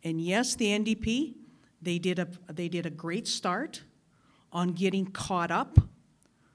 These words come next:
We are still trying to get caught up from the Conservatives,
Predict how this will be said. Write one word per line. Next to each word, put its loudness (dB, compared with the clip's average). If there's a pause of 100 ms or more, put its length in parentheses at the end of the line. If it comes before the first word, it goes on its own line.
(280)
We 6
are 6
still 0
trying 0
to -2
get 0
caught -2
up -6 (560)
from -4
the -2
Conservatives, -2